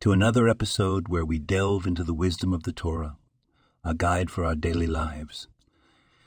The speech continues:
Today we explore a passage from Pirkei Avot, Ethics of Our Fathers, a text of timeless wisdom. "Who is wise?" the text asks.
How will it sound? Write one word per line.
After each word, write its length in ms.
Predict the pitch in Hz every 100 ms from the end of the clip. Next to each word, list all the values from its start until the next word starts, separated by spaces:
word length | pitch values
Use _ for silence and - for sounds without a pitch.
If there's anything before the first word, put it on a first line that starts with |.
| _ _ _ -
Today 440 | 87 90 90 98
we 180 | 95 87
explore 480 | - - 95 95 92
a 80 |
passage 560 | 85 95 92 - 95 82
from 180 | - 82
Pirkei 460 | - 90 80 87
Avot, 360 | 82 80 80 - _ _ - _
Ethics 420 | - 101 117 - -
of 100 | 87
Our 100 | 85
Fathers, 720 | - 85 80 80 78 - - _ _ - _
a 80 | 87
text 400 | - 98 - -
of 140 | 82
timeless 520 | - 101 95 92 87
wisdom. 380 | - 82 - 76 - _ _ _ -
"Who 120 | 113
is 140 | 90
wise?" 600 | 92 101 80 76 - - _ _ _ - -
the 80 | 82
text 360 | - 80 - -
asks. 560 | 69 71 - - -